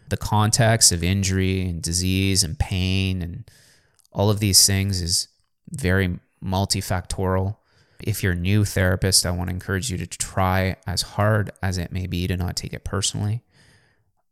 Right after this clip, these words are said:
and focus on the fact that there are plenty of people that you will help in your career.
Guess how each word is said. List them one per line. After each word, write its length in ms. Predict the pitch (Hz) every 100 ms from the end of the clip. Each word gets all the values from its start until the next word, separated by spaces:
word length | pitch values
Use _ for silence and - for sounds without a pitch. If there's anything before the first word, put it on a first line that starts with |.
| _
and 160 | 92 87
focus 380 | 107 101 107 101
on 420 | 95 92 92 - _ _ -
the 80 | -
fact 300 | 95 87 -
that 100 | 90
there 100 | 92
are 80 |
plenty 760 | 92 - - 104 98 92 90 -
of 160 | - -
people 260 | 92 -
that 140 | 90 -
you 100 | 92
will 80 | 90
help 400 | - 101 98 92
in 80 |
your 140 | 92 90
career. 480 | - 98 92 135